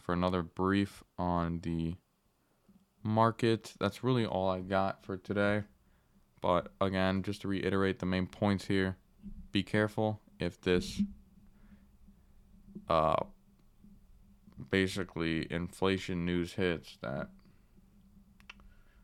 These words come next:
well, it already hit, but it's just how the market dissects. If the market likes, um, that we're heading higher, it probably would just ignore the news completely. But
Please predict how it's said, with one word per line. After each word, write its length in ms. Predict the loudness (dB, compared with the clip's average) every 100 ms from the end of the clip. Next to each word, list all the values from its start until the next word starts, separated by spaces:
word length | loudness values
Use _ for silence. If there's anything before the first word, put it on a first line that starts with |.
| -20 _ _ _ -20 -20 -20 -4
well, 120 | 0
it 80 | 4
already 240 | 4 4
hit, 320 | 2 0 0 0
but 140 | 0
it's 120 | 0 -2
just 160 | -2
how 80 | 0
the 80 | 2
market 340 | 2 0 -2
dissects. 460 | -4 -2 -2 -2 -6
If 100 | -8
the 80 | -2
market 320 | -2 -2 0
likes, 480 | 2 2 0 -12 -14 _ -20 -20 _ -20 -20 -20 -20 -20 -20 -20 -20 -20 -20 -20 _ -20 -8
um, 520 | -2 0 0 -2 -6 -10 -16 -2
that 100 | 0
we're 140 | 2
heading 240 | 2 2 2
higher, 460 | 4 6 6 2 -2
it 140 | -2
probably 240 | 2 6
would 120 | 6 4
just 200 | -2 -2
ignore 260 | 2 2
the 80 | 2
news 360 | 0 -2 -4 -12
completely. 540 | -10 -4 -4 -2 -4 -6 _ _ -4
But 200 | -4